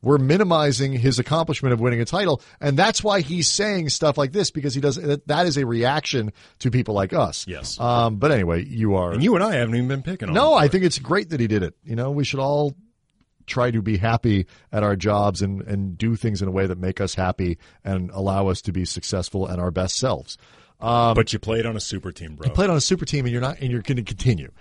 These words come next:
Speaker 2: Yes.
Speaker 1: Um, the draft is next week, and, you know, we've spent some time talking about different players and, and this, that, and the other. And Josh Jackson, uh, got his second workout. Lonzo Ball's second workout is Friday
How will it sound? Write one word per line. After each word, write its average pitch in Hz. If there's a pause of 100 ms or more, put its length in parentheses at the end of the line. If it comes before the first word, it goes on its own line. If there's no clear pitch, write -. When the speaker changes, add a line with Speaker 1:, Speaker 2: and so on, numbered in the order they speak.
Speaker 2:
Yes. -
Speaker 1:
Um, 143
the 143
draft 254
is 147
next 156
week, 123
and, 110
you 113
know, 107
we've 110
spent 110
some 104
time 98
talking 92
about 90
different 87
players 120
and, 87
and 90
this, 92
that, 90
and 82
the 85
other. 113
And 90
Josh 87
Jackson, 135 (400)
uh, 101
got 98
his 147
second 127
workout. 110
Lonzo 95
Ball's 110
second 110
workout 101
is 92
Friday 117